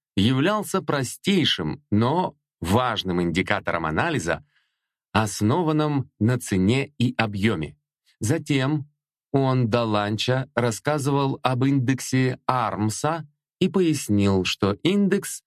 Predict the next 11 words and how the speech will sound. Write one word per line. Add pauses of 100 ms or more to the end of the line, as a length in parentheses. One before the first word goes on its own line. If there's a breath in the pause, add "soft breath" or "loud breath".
(120)
опускается
ниже (260 soft breath)
одной
целой
нуля
десятых,
если
на
растущие
акции
приходится